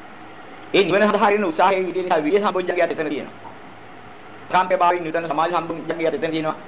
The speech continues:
ඇලීම ගැටීමට මුලාවට යන උපේක්ෂා සම්පෝඥාගේත් එතන තියෙනවා. සත්ත්ව භුජංගව තියෙනවා. එහෙනම් බුදුරජාණන් වහන්සේ දේශනා කරනවා, "මම පෙන්නපුවා මෛත්‍රී භාවනාවක් නැත්නම් මාව හෝ මගින් අහගත්ත කෙනෙක් ඇරෙන්න.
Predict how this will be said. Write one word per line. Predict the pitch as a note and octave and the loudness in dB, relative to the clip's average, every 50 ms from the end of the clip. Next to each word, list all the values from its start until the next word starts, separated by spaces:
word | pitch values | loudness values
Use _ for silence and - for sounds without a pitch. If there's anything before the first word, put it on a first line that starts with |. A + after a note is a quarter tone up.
| - - | -16 -4
ඇලීම | - - D3+ F#3 F#3+ F#3+ | -2 0 0 2 2 2
ගැටීමට | D#3 D#3+ D#3 E3 E3+ D#3 D#3+ | 2 0 0 0 -2 -2 0
මුලාවට | D3 D3 D#3 D#3+ D#3 D3+ | 2 4 6 6 6 4
යන | D3+ D#3 | 2 2
උපේක්ෂා | C#3+ D3+ D#3 D#3 E3+ E3+ D#3+ | 0 0 -2 0 0 0 2
සම්පෝඥාගේත් | D3+ D3 D3 C#3 C#3+ C#3+ C#3+ C3 | 2 0 2 2 2 2 2 0
එතන | A2+ C3+ | 0 -2
තියෙනවා. | B2 A#2+ A2+ A#2 - | -4 -2 -2 -2 -2
සත්ත්ව | - - D#3 | -2 -2 -2
භුජංගව | C#3+ C3 C3 B2+ B2 | 0 0 -2 -2 -4
තියෙනවා. | A2 G#2 - - - - - - - - - - - - - - - - - - - - - - | -6 -6 -8 -12 -14 -16 -18 -18 -18 -18 -18 -18 -18 -18 -18 -18 -18 -18 -18 -18 -18 -18 -18 -10
එහෙනම් | - C#3+ | -2 0
බුදුරජාණන් | D3+ D3 D#3+ E3+ E3+ E3 F3 | 2 4 6 4 4 4 2
වහන්සේ | F3 D3+ D#3+ C#3 | 0 -2 0 0
දේශනා | C#3+ D#3 D#3+ D3+ D3+ | 2 2 2 2 2
කරනවා, | D3+ D3+ D3 C#3+ - - - - - - - - | 0 0 -2 -4 -6 -10 -16 -18 -20 -20 -12 -4
"මම | A#2+ D3 F3 G#3 A3 | -2 2 2 2 2
පෙන්නපුවා | F3 D#3+ F3+ F#3+ G3 F#3 D#3+ D3+ C#3 | 2 2 4 4 4 6 6 6 4
මෛත්‍රී | B2+ C3+ D3 E3 F#3 F#3+ G3 | 4 4 2 2 4 2 4
භාවනාවක් | D#3 C#3+ D#3+ E3 F3 F3 E3+ E3+ E3+ E3+ | 4 4 4 4 6 6 4 4 4 2
නැත්නම් | E3+ D3+ D#3+ D#3+ D#3 D3 | 0 0 2 0 0 2
මාව | C#3 D#3 F3 F#3+ | 4 4 4 4
හෝ | F3+ E3+ | 4 4
මගින් | D3+ D3 D#3 G#3 A3+ G#3+ | 4 4 4 4 2 2
අහගත්ත | F#3 G3 F#3+ F#3+ - | 2 2 2 2 0
කෙනෙක් | F3+ E3+ D#3+ - | 0 0 0 2
ඇරෙන්න. | C#3 D3+ D3+ A#2+ | 2 2 0 -2